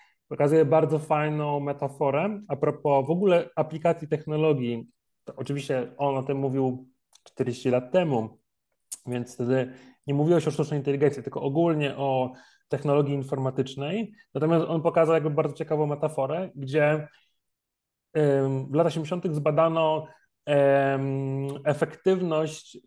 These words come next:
y, przemieszczania się, y, różnego rodzaju zwierząt z punktu A do B, y, to znaczy, y, ile muszą energii poświęcić na, na, na pokonanie pewnego danego dystansu i okazało się, że ludzie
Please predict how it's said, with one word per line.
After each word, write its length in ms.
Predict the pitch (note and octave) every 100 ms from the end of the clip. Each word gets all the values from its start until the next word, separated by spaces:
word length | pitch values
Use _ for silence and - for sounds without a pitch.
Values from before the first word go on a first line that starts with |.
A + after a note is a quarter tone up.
| D3 C#3+ C#3
y, 100 | C#3
przemieszczania 720 | - D3+ D3 D3 D#3+ D#3 D#3
się, 520 | D3+ D3+ D3 C#3+ C#3 C#3+
y, 100 | D3
różnego 580 | D3 D3 D#3+ D#3 D3 C#3+
rodzaju 360 | C#3+ C#3+ C#3+
zwierząt 720 | C3+ C3+ C#3+ C#3+ B2 C#3+ G3+ D3
z 60 |
punktu 340 | - D#3+ D3+ D#3+
A 120 | D3
do 120 | C#3+ C3+
B, 400 | C3 C3+ G3+ G#3+ - _ _ _ _
y, 60 | D3+ D3+ D3+ D3
to 100 | D3+
znaczy, 640 | D#3+ D#3+ D#3 E3 D#3 D#3 D3+ _ _ _
y, 40 | D3 D3 D3
ile 240 | F#3 F3+
muszą 300 | D#3+ D#3 E3
energii 500 | D3+ D#3 E3 E3 D3+
poświęcić 520 | D#3 D3+ E3+ D#3 - -
na, 260 | C#3+ C#3
na, 220 | C#3 C#3 C#3
na 100 | C#3
pokonanie 320 | C#3 D3 D3+
pewnego 400 | C#3+ C#3+ C#3 C3 -
danego 640 | - - - C#3+ D#3 D#3 C#3+
dystansu 720 | C3+ - A#2+ A#2+ F#3+ A3+ - - _ _
i 80 | D3
okazało 500 | D#3 E3 D#3+ E3+ F#3
się, 200 | F3+ E3+
że 380 | D3+ D#3+ D#3 D#3 _ _ _ _ _
ludzie 760 | C3+ E3 F3+ B2+ B2 C#3+ F#3+